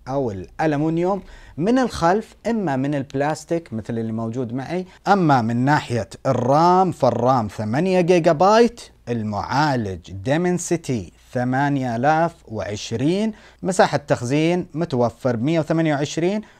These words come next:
وميتين ستة وخمسين. وعلى فكرة الرام نقدر نرفعها بالاستعارة من مساحة التخزين. معالج الرسوميات هو مالي جي سبعة وسبعين إم سي ناين.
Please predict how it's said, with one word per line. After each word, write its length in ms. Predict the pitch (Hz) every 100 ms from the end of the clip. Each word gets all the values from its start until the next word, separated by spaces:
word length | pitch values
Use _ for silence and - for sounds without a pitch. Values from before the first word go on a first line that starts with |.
| -
وميتين 520 | 170 156 143 156 156
ستة 360 | - 151 - 143
وخمسين. 520 | - 101 - 95 139
وعلى 240 | 180 220
فكرة 400 | 214 143 - 95 - 131
الرام 540 | 107 107 143 190 214 - _
نقدر 520 | 113 151 135 98 101 95
نرفعها 880 | 110 104 - 160 147 - 147 170 - - 190
بالاستعارة 1000 | 214 185 - - 131 139 147 147 147 120
من 640 | 117 131 151 160 151 120
مساحة 520 | 117 139 131 143 131 -
التخزين. 540 | 170 - 113 - 80 78 _ _
معالج 420 | 117 127 143 135
الرسوميات 800 | 131 131 - 135 135 139 175 185
هو 220 | 123 113 110
مالي 520 | 127 139 143 147 139
جي 280 | 107 143 135
سبعة 340 | - 135 127
وسبعين 640 | 120 139 123 139 180 202 -
إم 220 | 143 143 117
سي 340 | - 120 98
ناين. 480 | 98 135 185 220